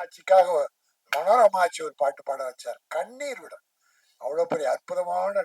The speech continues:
டைரக்டர். இன்னும் நேரம் வரல அவருக்கு, இன்னும் நேரம் வரல. வரும் இந்த படத்தின் மூலம், எங்க ரங்கராஜன் மூலமாக அவருக்கு ஒரு நல்ல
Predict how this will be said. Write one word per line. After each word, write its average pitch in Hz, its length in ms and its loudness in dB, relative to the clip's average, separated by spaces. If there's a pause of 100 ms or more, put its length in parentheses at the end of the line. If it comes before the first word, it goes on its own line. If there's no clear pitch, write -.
டைரக்டர். - 420 2 (100)
இன்னும் 180 340 -6
நேரம் 254 320 6
வரல 151 260 -2 (960)
அவருக்கு, 160 340 -2
இன்னும் 226 280 -12
நேரம் 190 280 -2
வரல. - 200 -4 (120)
வரும் 196 280 0 (300)
இந்த 160 120 -4 (120)
படத்தின் 180 440 -2
மூலம், - 260 -10 (760)
எங்க 160 200 0 (100)
ரங்கராஜன் 190 680 6
மூலமாக 175 380 0 (140)
அவருக்கு 175 380 0
ஒரு 139 140 -4
நல்ல 160 140 -4